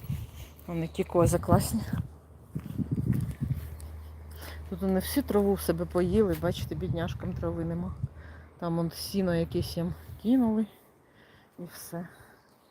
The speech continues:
Якусь можна їм дати. Акації піде-, підійде до мене чи ні? От цікаво. На, тримай.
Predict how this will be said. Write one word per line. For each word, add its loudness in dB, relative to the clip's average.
Якусь -10
можна 2
їм 4
дати. 2
Акації 2
піде-, 2
підійде 2
до 6
мене 4
чи -2
ні? 0
От -4
цікаво. -6
На, -2
тримай. -6